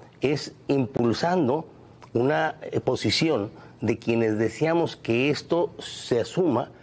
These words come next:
con la responsabilidad de lo que sucedió y lo encaremos con nuevas propuestas.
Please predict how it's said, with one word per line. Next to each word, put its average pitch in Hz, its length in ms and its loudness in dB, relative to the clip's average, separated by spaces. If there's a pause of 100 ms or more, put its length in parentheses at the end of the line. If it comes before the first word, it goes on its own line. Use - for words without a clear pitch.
(220)
con 120 160 2
la 113 80 2
responsabilidad 107 960 0
de 185 100 4
lo 147 120 2
que 113 120 0
sucedió 104 600 0 (340)
y 123 120 2
lo 113 120 4
encaremos 117 680 0 (260)
con 104 260 2
nuevas 101 380 2
propuestas. 147 720 0